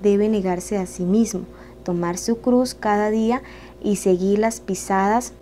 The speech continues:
del Maestro, que él mismo instituyó.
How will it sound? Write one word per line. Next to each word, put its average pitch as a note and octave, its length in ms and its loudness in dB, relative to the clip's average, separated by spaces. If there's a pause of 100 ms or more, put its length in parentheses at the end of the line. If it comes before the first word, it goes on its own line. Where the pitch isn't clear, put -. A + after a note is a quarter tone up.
(280)
del G3 300 6
Maestro, F#3 600 2 (460)
que F#3+ 220 4
él G#3 120 4
mismo B3 520 4
instituyó. F3+ 800 -2